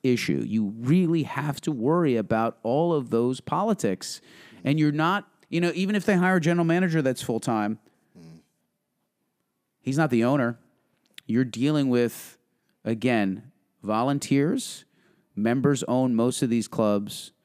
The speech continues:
Speaker 1: And you're gonna have to be able to navigate that, right? And some pros do, and some pros can do it.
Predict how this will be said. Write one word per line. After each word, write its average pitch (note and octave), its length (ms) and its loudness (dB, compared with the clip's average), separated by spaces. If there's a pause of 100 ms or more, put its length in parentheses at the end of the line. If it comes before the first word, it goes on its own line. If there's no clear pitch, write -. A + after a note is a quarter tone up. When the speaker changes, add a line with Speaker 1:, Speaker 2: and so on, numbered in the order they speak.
(1400)
Speaker 1:
And A2+ 100 -2
you're A#2+ 120 2
gonna C3 240 2
have C3+ 480 -2
to B2+ 100 -4
be A#2 160 2
able A2+ 140 0
to A2 80 2
navigate G#2 560 0
that, F#2+ 160 2
right? G#2 120 2
And F#2+ 120 -2
some A#2+ 220 -2
pros A2+ 360 -6
do, C3 320 -2
and F2+ 120 -6
some A2+ 200 -2
pros B2 300 0
can G#2+ 180 -2
do C3+ 180 4
it. C#3 120 -2